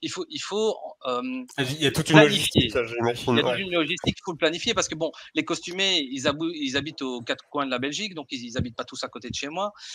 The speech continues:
Speaker 1: Euh, donc, il y en a qui viennent, qui font deux, qui ont fait deux cents bornes pour pouvoir venir faire la photo, hein. Oui, deux cents bornes en Belgique, on fait ça. Euh, <laughs> ça, ça, ça arrive. Et, euh,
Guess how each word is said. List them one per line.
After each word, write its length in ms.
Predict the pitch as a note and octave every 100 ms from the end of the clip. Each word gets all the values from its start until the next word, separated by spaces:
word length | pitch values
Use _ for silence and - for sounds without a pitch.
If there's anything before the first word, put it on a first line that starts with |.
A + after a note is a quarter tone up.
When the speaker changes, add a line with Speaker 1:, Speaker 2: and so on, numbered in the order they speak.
| - -
Speaker 1:
Euh, 260 | B2+ B2 A#2+ A#2+ A#2+ A#2+ A#2+ A#2 B2 - - - C3+
donc, 220 | C3+ B2
il 20 |
y 40 | C3+
en 80 |
a 60 | C3+
qui 160 | C#3 C3
viennent, 200 | C3+ B2+
qui 160 | C3+
font 200 | B2 C3
deux, 120 | C3
qui 180 | C3+ B2+
ont 80 | A#2+
fait 140 | A#2
deux 140 | C#3+ F#3
cents 220 | - C3
bornes 280 | C3 F3+ F3
pour 100 | D#3
pouvoir 300 | C3+ C3 B2
venir 220 | C3 C3
faire 140 | - A#2+
la 80 |
photo, 420 | A#2 B2+ F3+ D#3 A2
hein. 100 | A#2+ C3+ A#2+
Oui, 160 | C3+
deux 100 | D#3
cents 180 | D3 C#3
bornes 200 | B2+ C#3
en 40 | C3+
Belgique, 280 | B2 A#2 -
on 100 | A#2+
fait 140 | -
ça. 160 | - - - - - - - -
Euh, 160 | A2 B2
<laughs> 880 | - - - - - - - A#3+
ça, 140 | - - - - - B3 A3 G3
ça, 240 | - A#2+ B2 C#3+ - D#3+
ça 220 | - B2+
arrive. 320 | A#2 A#2 E3 E3 - - -
Et, 200 | C3+ C3
euh, 200 | B2+